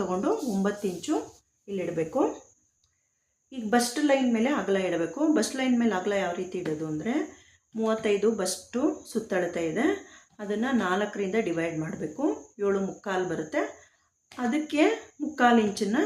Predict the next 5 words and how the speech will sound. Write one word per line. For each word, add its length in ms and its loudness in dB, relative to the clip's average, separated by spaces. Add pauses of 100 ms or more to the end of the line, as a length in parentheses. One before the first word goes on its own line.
(140)
ಸೇರಿಸ್ಬೇಕು. 580 -2 (1300)
ಎಷ್ಟು 200 -10
ಬರುತ್ತೆ 320 0
ನಮಗೆ? 200 -2 (160)
ಒಂಬತ್ತೂವರೆ 540 6